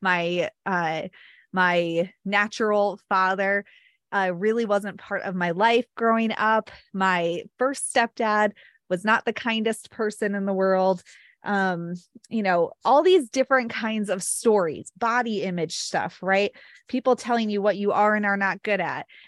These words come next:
arguments that you overheard as a kid, experiences that you had, situations you found yourself in. These are all parts of you from your past that contribute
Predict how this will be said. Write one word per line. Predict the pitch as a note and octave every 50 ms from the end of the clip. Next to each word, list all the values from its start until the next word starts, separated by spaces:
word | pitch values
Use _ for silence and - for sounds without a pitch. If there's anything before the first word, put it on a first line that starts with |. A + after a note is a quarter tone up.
| _ -
arguments | - G#3 A#3+ B3+ A3 A#3 A#3+ G#3+ G3+ F#3 F3+ F3 -
that | G3+ F3 D#3
you | F#3+ F#3 F#3
overheard | F#3 E3+ F#3 F3+ F3+ A3 G#3+ G#3 G3+
as | F#3+ F3 F3+
a | F#3
kid, | - - - B3+ B3 A3 F#3+ D#3+
experiences | D#3+ - - - - B3+ C4 C4+ C#4 C4+ B3+ A3+ A3+ - G3 F3 F3+
that | G3 F3+
you | - F#3 F#3
had, | F#3 F3 F#3 F#3 C#3+ G2 B2+ F3+ -
situations | - B3 A3+ C4 C4 A#3+ A#3+ A#3 - B3+ A#3 G#3+
you | A3 G#3+
found | - G3+ F#3 G3 G3+
yourself | G#3 G3+ G3 - G3 D#3+ E3+ - -
in. | D#3+ C3 - - - - - - - -
These | A3 B3 D#4+ -
are | A#4 A4 - -
all | - G#3 G#3 G#3+ A#3 B3+ C4+ C4
parts | - - - G#3 G#3 G3+ G#3+ A#3 - - -
of | B3 D#4 D4+
you | C4+ A#3 G#3 F#3 E3+ D#3+ E3 F#3+ C4+ - - - - _ _ _ _ -
from | - G3 G3 A3+
your | C4+ F4 F4+
past | - - B3 G#3+ E3+ D#3+ F#3 G3+ - - - G#3
that | A3+ A3 A3 -
contribute | - C#4 A#3+ - - - E4+ F#4+ G4 D4+ A#3+ G3+ G3+ G#3+ - -